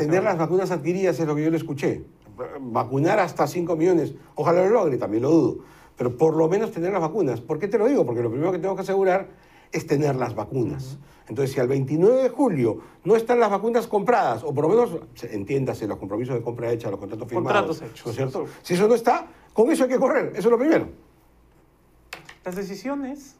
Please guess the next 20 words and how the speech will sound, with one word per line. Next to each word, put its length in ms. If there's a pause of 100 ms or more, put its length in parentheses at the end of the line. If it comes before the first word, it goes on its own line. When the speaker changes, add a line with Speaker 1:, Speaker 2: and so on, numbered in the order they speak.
(140)
Speaker 2:
de, 400
o 80
la 140
decisión 560
del 100
Jurado 420
Nacional 420
de 80
Elecciones 560 (380)
de 120
retirar 600
a 380
su 240
lista 540
de 80
Speaker 1:
Está 140
Speaker 2:
candidatos 340
Speaker 1:
terrible. 60
Speaker 2:
al 60
Congreso 520